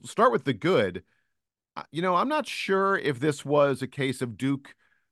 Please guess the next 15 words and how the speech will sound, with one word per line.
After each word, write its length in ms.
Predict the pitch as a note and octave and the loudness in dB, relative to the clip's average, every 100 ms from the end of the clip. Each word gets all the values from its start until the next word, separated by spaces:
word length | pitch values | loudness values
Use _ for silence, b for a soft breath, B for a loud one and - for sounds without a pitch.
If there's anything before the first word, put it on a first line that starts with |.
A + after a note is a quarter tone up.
| _ | _
playing 260 | - C#3+ C3+ | 2 4 4
really 340 | A#2 C3 D3+ | 4 2 2
great 320 | C3+ C3 C3 - | 0 0 -2 -2
defense 460 | C3 B2+ D3 B2+ | -4 -2 -2 -2
or 60 | A2+ | 0
Notre 240 | A2+ B2 | 2 2
Dame 200 | A#2+ A2+ | 2 0
just 220 | G#2 G#2 - | -2 -4 -6
being 160 | A2 | -6
really 240 | G2 A2 G#2+ | -4 -6 -6
bad 340 | G2 F#2 G#2 | -4 0 2
on 220 | G2+ F#2+ | 2 -2
offense. 320 | A2+ D#3 D3 | -2 -4 -4
Look, 140 | C3+ A#2+ | -2 -2
we, 160 | B2+ | -2